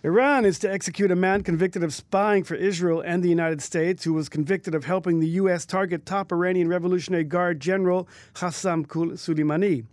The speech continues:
The sentence was upheld by the Iranian Supreme Court. Mahmoud Mousavi Majid was convicted of spying on Iran's armed forces,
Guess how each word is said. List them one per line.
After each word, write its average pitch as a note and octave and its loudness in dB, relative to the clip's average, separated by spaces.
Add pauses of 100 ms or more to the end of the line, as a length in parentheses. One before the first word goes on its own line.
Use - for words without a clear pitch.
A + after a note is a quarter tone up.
(340)
The C3+ -8
sentence D#3 -2
was C#3+ -2
upheld G3 -2
by E3+ 0
the E3+ -4
Iranian D#3+ 0
Supreme C#3 -6
Court. F3 -2 (640)
Mahmoud F3 -2
Mousavi F3+ 0
Majid D3+ -2
was B2+ -10
convicted C#3+ -4
of C3+ -6
spying F#3 0
on D#3 -2
Iran's D#3+ -2
armed D#3+ -2
forces, F3+ -4